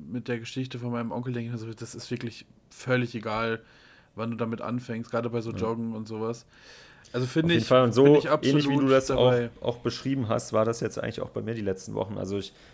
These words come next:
Speaker 2: bin dann immer so einfach, also ich habe dann schon immer so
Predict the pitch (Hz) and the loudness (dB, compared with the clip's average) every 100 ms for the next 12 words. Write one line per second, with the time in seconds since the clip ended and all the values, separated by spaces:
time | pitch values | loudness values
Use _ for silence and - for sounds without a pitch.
0 | - - - 110 110 104 113 110 110 110 | -20 -14 -4 -2 -2 0 0 2 2 0
1 | 110 107 110 - - - 92 98 95 95 | 0 -2 -2 -6 -14 -6 -2 -2 -2 -4
2 | - - - - - - - - 98 110 | -12 -20 -20 -20 -20 -20 -20 -12 -2 -2
3 | - 107 117 107 104 101 101 101 101 101 | 0 -4 -4 -2 -2 0 0 0 0 -2